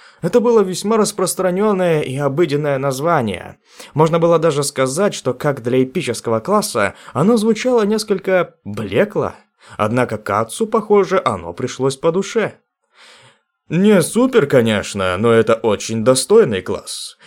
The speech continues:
А теперь позвольте мне рассказать вам об одной важной особенности".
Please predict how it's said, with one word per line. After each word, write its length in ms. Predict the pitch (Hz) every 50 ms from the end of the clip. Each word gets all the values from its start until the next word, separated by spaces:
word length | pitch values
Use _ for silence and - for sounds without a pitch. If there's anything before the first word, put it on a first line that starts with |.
| - -
А 100 | - 147
теперь 240 | 180 226 285 285 262
позвольте 560 | 262 254 240 202 190 208 262 277 254 - 247
мне 140 | 226 214 208
рассказать 520 | 185 170 - - 151 127 120 127 131 131
вам 260 | 123 127 131 131 131 -
об 160 | 113 101 104
одной 480 | 101 87 95 101 104 107 113 113 110 113
важной 520 | - 98 90 92 90 87 85 85 98 113 117
особенности". 1000 | - - 139 139 - - 202 196 160 117 90 90 - - - - - - - -